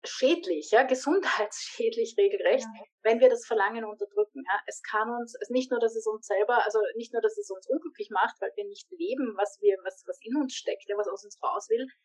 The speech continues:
Speaker 1: ähm, sondern im Gegenteil, ja, wie wir auch bei der Yvonne, äh, sehen und, und, ähm, wahrscheinlich jeder von uns so ein bisschen das Lied davon singen kann, es kann einen tatsächlich auch wirklich krank machen, ja, körperlich
Speaker 2: Ja.
Speaker 1: krank, vielleicht aber auch psychisch krank, ganz egal.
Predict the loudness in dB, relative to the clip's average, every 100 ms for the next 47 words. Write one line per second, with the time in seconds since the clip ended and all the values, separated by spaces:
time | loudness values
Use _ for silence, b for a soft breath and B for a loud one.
0 | b b _ 0 2 0 -2 -6 -2 -2
1 | -2 2 4 6 6 6 4 -2 -2 -2
2 | 0 0 0 -2 -4 -12 _ _ _ 0
3 | 2 2 2 4 6 4 -2 -8 -8 -8
4 | -8 -10 -8 -8 -10 -12 -14 -2 0 0
5 | -4 6 8 8 6 0 2 2 2 0
6 | -2 -2 -2 0 -2 -4 -8 -10 -8 -8
7 | -8 -8 -12 -6 -4 -4 -6 -8 -6 -4
8 | -4 -4 -4 -4 _ -2 -2 -12 -18 _
9 | _ -8 -2 -2 -4 -16 -16 -12 -8 -8
10 | 0 2 2 0 -2 0 0 0 -4 -4
11 | -4 -8 -8 -8 2 4 4 0 -10 -4
12 | -4 -2 -4 2 4 6